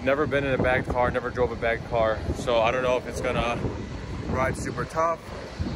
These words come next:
um, or whatnot. But, uh, not by tough, I mean rough.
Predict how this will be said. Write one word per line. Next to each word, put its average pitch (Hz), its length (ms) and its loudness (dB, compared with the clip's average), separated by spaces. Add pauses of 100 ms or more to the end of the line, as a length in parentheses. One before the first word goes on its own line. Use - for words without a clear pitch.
(440)
um, 110 380 -2
or 113 140 -4
whatnot. 107 420 -2 (460)
But, 107 220 2
uh, 104 240 4 (100)
not 123 180 2
by 113 180 0
tough, 123 260 -2
I 120 60 -2
mean 113 180 -2 (100)
rough. 113 240 2